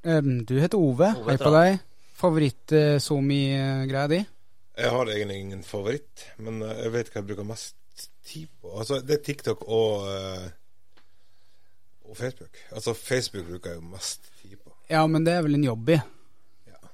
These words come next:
Speaker 1: Så du
Speaker 3: Så,
Speaker 1: sitter vel
Speaker 3: eh,
Speaker 1: ikke og ser på for å finne, «Å, hva gjør Daniel nå?»
Speaker 3: Nei, vet du, jeg, jeg har det litt sånn at jeg, eh, jeg, når jeg er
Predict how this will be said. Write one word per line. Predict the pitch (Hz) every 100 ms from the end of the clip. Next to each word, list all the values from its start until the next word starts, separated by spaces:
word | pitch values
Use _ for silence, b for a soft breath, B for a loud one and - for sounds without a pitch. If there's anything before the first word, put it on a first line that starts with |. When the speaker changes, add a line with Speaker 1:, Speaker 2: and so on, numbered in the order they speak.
| - - - -
Speaker 1:
Så | - 165 151 147 139 135 135
du | 135 147 147
Speaker 3:
Så, | 156
Speaker 1:
sitter | 147
vel | 147
Speaker 3:
eh, | 147
Speaker 1:
ikke | 143
og | 185
ser | - 131 117
på | 113 143 117
for | 139
å | 131
finne, | 135 127
«Å, | 151 180
hva | 165 165
gjør | 170 160 156
Daniel | 175 190 131
nå?» | 139 233 151 - - - - - - - -
Speaker 3:
Nei, | 180
vet | 175
du, | 175
jeg, | 165 156 156 151 143 143 139 135 127 117 - 123
jeg | 143
har | 143 139
det |
litt | 135 131
sånn | 131 123
at | 117
jeg, | 127 127 123
eh, | 123 123 123 120 117 117 113 113 113 110 110 117
jeg, | 123 107 - - -
når | 120 123
jeg | 135
er | 131 120